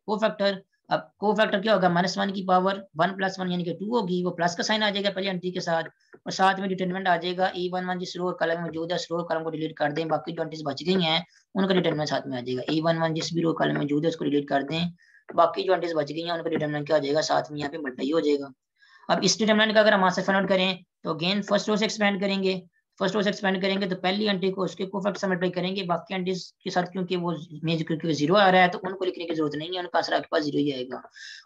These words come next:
और पहली एंट्री है इसलिए यहाँ पे क्या आएगा, plus का sign आएगा, तो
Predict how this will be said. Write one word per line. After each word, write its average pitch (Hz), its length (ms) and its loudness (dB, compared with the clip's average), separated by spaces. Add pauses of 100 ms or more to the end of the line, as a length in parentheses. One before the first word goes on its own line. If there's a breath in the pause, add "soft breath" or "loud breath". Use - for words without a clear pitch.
और 165 80 4
पहली 214 260 6
एंट्री 214 320 6
है 214 260 6
इसलिए - 280 -2
यहाँ 196 120 4
पे 185 60 6
क्या 185 160 8
आएगा, 190 220 8
plus 185 260 4
का 190 100 2
sign 147 260 0
आएगा, 135 260 -6
तो - 100 -16